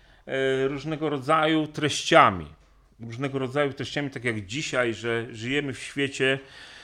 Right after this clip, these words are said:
gdzie media powoli dominują nasze życie.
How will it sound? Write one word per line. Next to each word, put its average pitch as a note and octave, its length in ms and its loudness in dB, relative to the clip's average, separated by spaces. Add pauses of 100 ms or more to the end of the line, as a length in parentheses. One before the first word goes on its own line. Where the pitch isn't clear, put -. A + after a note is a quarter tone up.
(180)
gdzie A2 260 2
media C#3+ 340 4
powoli C3 420 2
dominują C3 760 2
nasze B2+ 340 -4
życie. B2+ 500 -4